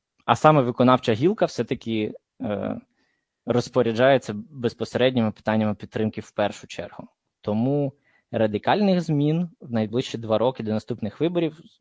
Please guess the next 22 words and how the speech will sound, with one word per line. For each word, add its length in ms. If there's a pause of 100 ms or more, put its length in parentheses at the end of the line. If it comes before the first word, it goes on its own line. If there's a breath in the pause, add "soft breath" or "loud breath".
очікувати 520
не 120
варто. 400 (640 soft breath)
Е, 240
і 40
в 60
цьому 240
плані 260
все 160
має 200
бути 260
добре. 340 (1160)
Е, 280
Конгрес 480
загалом, 640 (120)
е, 240 (220)
Палата 320
представників, 720
відповідає 440
за 80
питання 360
фінансування, 840